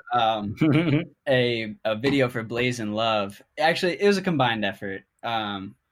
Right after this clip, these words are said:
Speaker 1: but, uh, I had bought a fireman's, like, jacket and shit, and I was gonna, like,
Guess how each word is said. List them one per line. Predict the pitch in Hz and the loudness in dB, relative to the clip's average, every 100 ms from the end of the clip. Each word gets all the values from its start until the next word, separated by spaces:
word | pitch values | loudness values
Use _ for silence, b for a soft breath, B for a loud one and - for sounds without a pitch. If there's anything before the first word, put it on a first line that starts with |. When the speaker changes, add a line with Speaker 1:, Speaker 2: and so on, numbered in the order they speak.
| _ | _
Speaker 1:
but, | 131 117 101 - _ _ _ _ _ _ _ _ _ _ - | 0 2 0 -4 _ _ _ _ _ _ _ _ _ _ -2
uh, | 120 107 101 - _ _ _ | 2 4 2 -2 _ _ _
I | 117 110 | -4 -2
had | 110 101 | -2 -2
bought | 107 117 117 - - _ _ _ 113 | 0 2 2 -2 -8 _ _ _ -2
a | 107 104 101 101 101 - _ | 0 0 -4 -8 -10 -14 _
fireman's, | - 104 180 139 107 98 95 - - - _ - - | -4 -2 0 -2 -4 -6 -8 -12 -14 -14 _ -18 -8
like, | 123 101 101 - _ _ _ _ _ _ | -2 -2 -2 -12 _ _ _ _ _ _
jacket | - 98 98 107 95 - | -2 0 0 -2 -6 -6
and | 104 | -8
shit, | - 104 98 - | -4 -2 -2 -2
and | 110 | -2
I | 98 | -2
was | 98 - | -4 -6
gonna, | 104 104 | -6 -2
like, | 104 101 | -4 -6